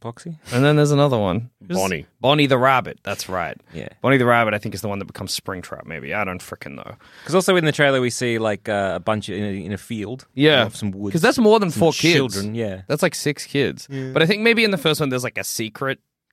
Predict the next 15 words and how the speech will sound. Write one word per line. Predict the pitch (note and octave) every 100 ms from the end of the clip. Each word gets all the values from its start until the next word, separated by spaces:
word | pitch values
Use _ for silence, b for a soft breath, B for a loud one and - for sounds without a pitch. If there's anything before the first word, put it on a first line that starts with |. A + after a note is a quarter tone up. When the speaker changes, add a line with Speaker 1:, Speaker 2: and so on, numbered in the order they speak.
| -
Speaker 2:
uh, | B2+ A#2+ A#2+ A#2
Speaker 1:
Couple | - B2+ B2+
Speaker 2:
animatronic | B2 B2+ C3+
Speaker 1:
extras, | C#3+ B2+
Speaker 2:
or |
something | D3 A#2+ C3
Speaker 1:
yeah. |
Speaker 2:
that | A2
you | G#2+
get | G#2+
on, | G#2+
like, | G#2 G2+
the | G2+
seventh | - G2 G2+ F#2+
night | G2 G2+ G#2+